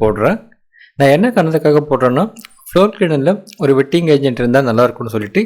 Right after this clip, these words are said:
இது ஒரு வெட்டிங் ஏஜென்ட்டா நான் போடுறேங்க. நீங்க வேணா குறைச்சு கூட போடலாம், டூ எம் எல் இல்ல போடாமையும் விட்டுடலாம். அடுத்து chloroxylenol. இதுதாங்க முக்கியமான மெட்டீரியல்,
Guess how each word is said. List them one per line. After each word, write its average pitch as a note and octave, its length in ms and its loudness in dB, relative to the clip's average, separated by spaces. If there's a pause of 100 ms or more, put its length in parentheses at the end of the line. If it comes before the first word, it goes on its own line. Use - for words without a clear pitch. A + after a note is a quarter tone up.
இது A#2+ 160 2
ஒரு A2 120 0
வெட்டிங் D#3 320 0
ஏஜென்ட்டா A#2 340 -2
நான் G2 180 -4
போடுறேங்க. G2+ 420 0 (800)
நீங்க F#3 180 4 (240)
வேணா D#3+ 200 0 (100)
குறைச்சு D#3 280 0
கூட D#3+ 120 2 (100)
போடலாம், G#2+ 320 -2 (200)
டூ C3+ 80 0 (120)
எம் A#2+ 180 -2
எல் B2+ 180 -2
இல்ல C3+ 180 -2
போடாமையும் B2+ 360 0
விட்டுடலாம். G2+ 400 -6 (1500)
அடுத்து A#2+ 300 -4 (420)
chloroxylenol. A2+ 1040 0 (640)
இதுதாங்க C#3 320 0 (160)
முக்கியமான A2+ 520 -4
மெட்டீரியல், G2 460 -2